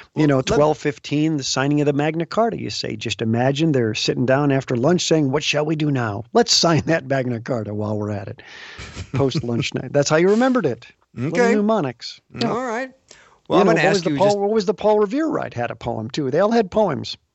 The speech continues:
Speaker 2: Well,
Speaker 1: Yeah.
Speaker 2: that does make it easy to remember.
Speaker 1: Yeah.
Speaker 2: All right,
Speaker 1: So you're
Speaker 2: I'm gonna
Speaker 1: gonna
Speaker 2: give you
Speaker 1: ask
Speaker 2: a, I'm gonna give you a quick six-question quiz on Christopher Columbus. Don't feel bad, uh, if you don't do well, okay?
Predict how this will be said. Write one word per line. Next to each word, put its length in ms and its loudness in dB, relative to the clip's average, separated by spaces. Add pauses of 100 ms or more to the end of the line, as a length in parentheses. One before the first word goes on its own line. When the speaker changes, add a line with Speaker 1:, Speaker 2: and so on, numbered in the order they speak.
(400)
Speaker 2:
Well, 240 0
Speaker 1:
Yeah. 220 -8
Speaker 2:
that 80 -8
does 180 -6
make 140 -8
it 80 -6
easy 200 -8
to 60 -6
remember. 440 -6 (580)
Speaker 1:
Yeah. 80 -12 (760)
Speaker 2:
All 60 2
right, 80 2
Speaker 1:
So 60 2
you're 100 4
Speaker 2:
I'm 60 2
gonna 100 2
Speaker 1:
gonna 100 0
Speaker 2:
give 100 0
you 80 4
Speaker 1:
ask 80 -10
Speaker 2:
a, 20 -20 (180)
I'm 40 -4
gonna 120 -2
give 140 -2
you 100 0
a 60 -4
quick 320 -8
six-question 1040 -4
quiz 600 0
on 220 2
Christopher 480 -4
Columbus. 540 0
Don't 180 -2
feel 140 0
bad, 420 2 (540)
uh, 20 -2
if 160 -2
you 60 0
don't 180 0
do 100 -2
well, 340 2
okay? 300 2